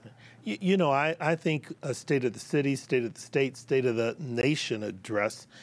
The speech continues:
can be a powerful way for the elected leader of our government at that various le-, th-, that level to talk about where we are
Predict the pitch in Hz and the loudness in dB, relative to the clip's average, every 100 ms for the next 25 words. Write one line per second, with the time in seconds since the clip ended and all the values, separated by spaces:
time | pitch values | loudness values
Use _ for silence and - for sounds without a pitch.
0 | - - _ - 160 143 143 123 - - | -20 -20 _ -2 0 2 2 2 -2 -2
1 | 165 160 151 - 139 117 113 113 120 - | 2 2 0 -2 -2 0 0 2 0 -2
2 | - 107 107 107 - - - - 123 117 | -8 -4 -2 -4 -6 -20 -12 -2 2 4
3 | 131 139 151 113 127 127 123 113 120 117 | 2 0 -4 -2 -2 0 0 2 0 0
4 | 101 123 117 110 113 107 - 113 101 117 | 0 -2 0 -2 -4 -4 -2 -2 0 -2
5 | 113 113 107 - 120 165 135 120 131 123 | 0 -2 -4 -4 -4 -2 -2 0 0 0
6 | 117 147 127 110 - - - - 156 - | 2 2 2 -2 -6 -18 -18 -8 -8 -4
7 | - 170 - 139 113 101 104 - - - | 0 0 2 -2 0 0 0 -4 -18 -20
8 | - 127 147 156 147 123 117 120 | -10 2 4 4 4 4 4 2